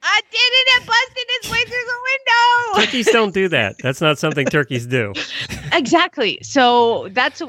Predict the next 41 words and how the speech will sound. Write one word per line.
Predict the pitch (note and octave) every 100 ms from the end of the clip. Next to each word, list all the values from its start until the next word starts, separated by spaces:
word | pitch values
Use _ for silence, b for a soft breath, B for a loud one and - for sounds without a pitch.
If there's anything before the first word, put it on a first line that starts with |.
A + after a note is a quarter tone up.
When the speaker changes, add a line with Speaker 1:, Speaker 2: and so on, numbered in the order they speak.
| -
Speaker 1:
how | G3 C#4
the | A#3+
call | - B3+ A3+
went. | F#3+ G3+ B3+ -
And | A3+ G#3+
so | - A3
they | A#3
were | A3
probably | F3 A#3 A3 A#3+
like, | G#3+ G3+ G3
"No, | A3 G#3+ G3+ G3
that's | F#3+ F3+ E3+
not | F#3+ F#3+ D#3 A2
real. | D#3 D#3 D3
That | C3 - -
didn't | C#3 D3+
happen. | F3 C#3 C#3 C3 F#2+
You're | E3 C#3+
on | D3
drugs." | - D#2 C#2 -
And | D3+ A#3
then | B3+
they | C4+
get | D4+ F4
over | F#4+
there | C#4 B3+
and | A#3+
there's | A#3+ B3
a | B3
turkey | A3+ B3+ - F#3+
that's, | E3+ D#3
like, | E3+ D#3
scratching | - - D3
Speaker 2:
Tearing | F3+ F3
Speaker 1:
up |
Speaker 2:
the | F3
Speaker 1:
the | D#3
wall. | -
Speaker 2:
place | -
<laughs> |
apart. | - - - - -